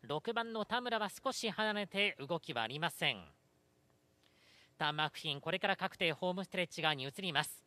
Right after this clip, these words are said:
一コースが一番の川原弘明。イン逃げ続く流れに乗っていきたいところ。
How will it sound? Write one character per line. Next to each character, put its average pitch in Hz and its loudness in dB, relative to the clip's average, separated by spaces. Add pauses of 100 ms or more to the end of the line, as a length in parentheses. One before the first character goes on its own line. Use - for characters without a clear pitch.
(380)
一 151 -4
コ 240 2
ー 226 0
ス - -4
が 226 6
一 156 -2
番 190 2
の 233 2
川 175 4
原 143 4
弘 131 0 (920)
明。 120 -6
イ 143 -2
ン 147 -6
逃 147 -2
げ 147 2
続 165 -8
く 196 -2
流 160 -2 (220)
れ 233 0
に 214 -2
乗 202 -2
っ - -8
て - -2
い 190 -2
き - -14
た 190 4
い 160 0
と - -2
こ - -2
ろ。 120 2